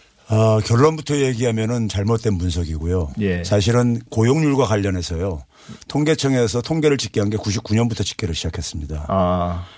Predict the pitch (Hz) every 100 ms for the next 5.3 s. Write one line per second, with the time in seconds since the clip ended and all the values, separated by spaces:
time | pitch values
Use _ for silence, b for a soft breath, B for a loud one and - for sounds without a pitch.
0 | B 101 98 101 95 90 104 143 - 131
1 | 135 123 110 120 95 95 110 104 104 95
2 | 92 95 - - - 196 175 95 82 76
3 | 139 131 - 98 92 85 104 107 110 101
4 | - - 139 104 82 104 98 95 80 82
5 | 73 73 76